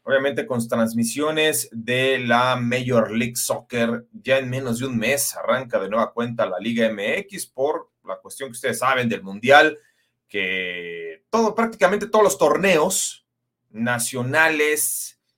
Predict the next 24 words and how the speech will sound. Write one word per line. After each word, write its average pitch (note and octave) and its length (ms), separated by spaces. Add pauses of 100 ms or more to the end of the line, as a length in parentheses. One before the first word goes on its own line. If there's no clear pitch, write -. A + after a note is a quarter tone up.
(180)
y A2+ 120
hasta A#2 340
continentales, B2 960
a A2 60
no B2 120
ser, B2 200
por A#2+ 140
ejemplo, B2 300
la G#2+ 140
Champions B2 540
League, E3+ 260
pero C#3 380 (480)
la A2+ 240
Copa B2+ 260
Libertadores, B2 1160 (360)
la A2 160
Liga A#2+ 260
M A2+ 440
X, B2+ 440
el G#2+ 120
Brasileirao, G#2+ 1040
la G2+ 100
Liga F#2+ 240
Argentina, D#3+ 880